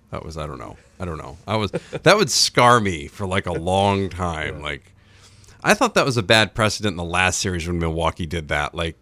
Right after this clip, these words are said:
Speaker 1: don't you need to, like, actually win some, like, a big sort of, like, I just think that was the, they were lowering the bar a little bit. I blame the Milwaukee Bucks for that. I don't blame the Sixers for that.
Speaker 2: <laughs>
Speaker 1: I don't blame the Sixers for that.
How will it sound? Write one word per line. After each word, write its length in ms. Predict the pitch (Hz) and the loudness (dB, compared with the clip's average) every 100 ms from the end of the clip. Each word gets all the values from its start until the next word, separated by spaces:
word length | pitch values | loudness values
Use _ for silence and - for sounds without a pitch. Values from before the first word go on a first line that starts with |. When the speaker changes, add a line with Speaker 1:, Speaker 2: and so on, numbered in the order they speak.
| _ _ _ - | _ _ _ -2
Speaker 1:
don't 240 | 147 190 | -2 0
you 80 | 262 | -2
need 240 | 226 185 | 0 2
to, 80 | 107 | 0
like, 340 | 92 92 85 - | 0 -2 -4 -2
actually 720 | 101 110 - 127 113 104 101 | 0 0 0 -2 -2 -2 -4
win 920 | 85 78 76 98 104 110 110 110 110 - | -6 -14 -6 -2 0 0 0 -4 -8 -8
some, 360 | 131 117 107 - - | -4 -2 -4 -10 -8
like, 220 | 92 85 | -8 -8
a 120 | 92 - | -14 -8
big 280 | - 123 117 - | 2 4 4 -6
sort 340 | - - 120 107 | -14 -8 -6 -6
of, 80 | - _ _ _ _ - _ _ _ _ - - - | -10 _ _ _ _ -20 _ _ _ _ -20 -20 -6
like, 140 | 127 - | -4 0
I 60 | |
just 220 | 190 254 - | 0 0 0
think 240 | 175 - | -2 2
that 100 | 151 | 0
was 280 | 127 107 - | 2 -2 -4
the, 160 | 131 | -8
they 300 | 131 98 120 | -8 -10 -4
were 120 | 123 117 | -2 0
lowering 420 | 117 156 147 120 | 0 2 2 0
the 60 | |
bar 200 | 101 107 | 2 2
a 60 | 98 | 2
little 160 | 87 82 | -2 -4
bit. 140 | 85 | 0
I 80 | 123 | 0
blame 300 | 170 247 220 | 2 0 0
the 60 | |
Milwaukee 500 | 139 123 110 95 - | 0 2 2 0 -4
Bucks 280 | 80 78 - | -8 -6 -8
for 140 | - 78 | -12 -14
that. 180 | 60 | -10
I 60 | 69 | -8
don't 160 | 117 107 | -8 -8
blame 180 | 82 | -10
the 60 | 64 | -10
Sixers 380 | - - - - | -16 -16 -18 -14
for 100 | 151 | -14
that. 260 | 73 151 - | -10 -12 -14
Speaker 2:
<laughs> 80 | - | -16
Speaker 1:
I 520 | 131 _ _ _ - | -16 _ _ _ -12
don't 120 | 131 | -10
blame 160 | 113 92 | -6 -8
the 60 | 78 | -8
Sixers 360 | - - - | -16 -16 -20
for 120 | - | -16
that. 200 | 98 95 | -16 -16